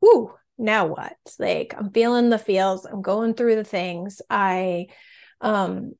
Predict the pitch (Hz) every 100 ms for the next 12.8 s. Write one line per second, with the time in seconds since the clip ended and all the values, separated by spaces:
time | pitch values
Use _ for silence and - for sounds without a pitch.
0 | _ 226 240 226 214 214 202 - 190 180
1 | 208 - - - _ _ _ _ - -
2 | 208 - 208 202 202 - 196 190 190 262
3 | 294 - - - - - 247 233 240 254
4 | 247 269 269 294 294 - 240 226 208 -
5 | - 233 226 226 208 180 175 202 233 -
6 | 226 220 185 175 - 202 220 _ - -
7 | 226 214 254 339 320 _ - 269 269 277
8 | 285 - 320 339 359 294 240 208 202 349
9 | 440 - - 226 208 208 214 214 202 196
10 | 202 220 240 - 277 294 269 220 - -
11 | 247 247 233 226 226 214 208 208 196 185
12 | 180 202 - 269 254 277 294